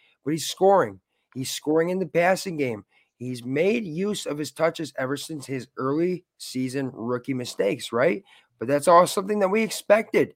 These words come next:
you know, something we expected him to rebound from as well, in the way that we saw McDermott continue to show him, "Hey, we've got trust in you." Never bailed on him. That right there is exactly why these two are thriving. Devin Singletary is never sh-, hey,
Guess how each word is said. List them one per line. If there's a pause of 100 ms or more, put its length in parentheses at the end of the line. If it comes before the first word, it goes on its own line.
you
know,
something
we
expected
him
to
rebound
from
as
well,
in
the
way
that
we
saw (280)
McDermott (340)
continue
to
show
him,
"Hey,
we've
got
trust
in
you." (400)
Never
bailed
on
him. (600)
That
right
there
is
exactly
why
these
two
are
thriving. (360)
Devin
Singletary
is
never
sh-, (120)
hey,